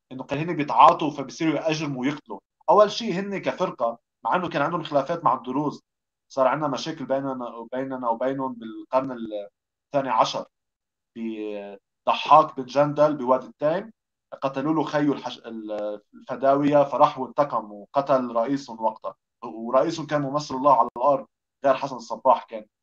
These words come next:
آه، اسمه، آه، بهرم الفارسي أو هيك شيء، أو بيرام أو بهرم، شيء هيك.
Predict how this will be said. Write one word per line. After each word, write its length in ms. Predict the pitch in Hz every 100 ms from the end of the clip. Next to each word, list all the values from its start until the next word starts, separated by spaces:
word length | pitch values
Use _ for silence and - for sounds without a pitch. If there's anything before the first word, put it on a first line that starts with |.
| _ _ -
آه، 120 | 110
اسمه، 560 | 127 - 123 117 117 113 _ _ -
آه، 360 | 104 101 104 104 _ _ -
بهرم 340 | 143 147 127
الفارسي 540 | 120 120 127 165 - - _ _ _ -
أو 80 | 107
هيك 140 | 123
شيء، 300 | 117 120 110 _ _ _ -
أو 140 | 117
بيرام 360 | 113 113 131 113
أو 100 | 104
بهرم، 280 | 113 113 -
شيء 200 | - 104
هيك. 120 | 98